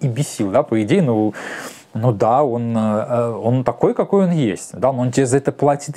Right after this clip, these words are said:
деньги. Да? Тебе нравится, ты работаешь, не нравится, ты уходишь, да? А вот, м, ей много чего не нравится, но она работает, она это все, м, терпит, и периодически, ну вот,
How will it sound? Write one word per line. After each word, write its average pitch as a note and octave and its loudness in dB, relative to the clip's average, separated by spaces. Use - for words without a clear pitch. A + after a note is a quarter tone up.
деньги. G#2+ 2
Да? G#2 0
Тебе B2 0
нравится, C3 0
ты C3 0
работаешь, A#2 -2
не F#2+ -10
нравится, D#3+ -2
ты - -2
уходишь, - -2
да? A#2+ 0
А A#2+ 0
вот, B2 -2
м, A2+ -8
ей B2 2
много C3 0
чего A#2 -2
не G#2+ -2
нравится, A#3+ 0
но A#2+ 4
она A2+ 2
работает, C3 2
она A2+ 2
это G#2 -4
все, F#2+ -2
м, A#2 -2
терпит, G3+ -2
и D#3 0
периодически, B2 0
ну C3+ 2
вот, B2 0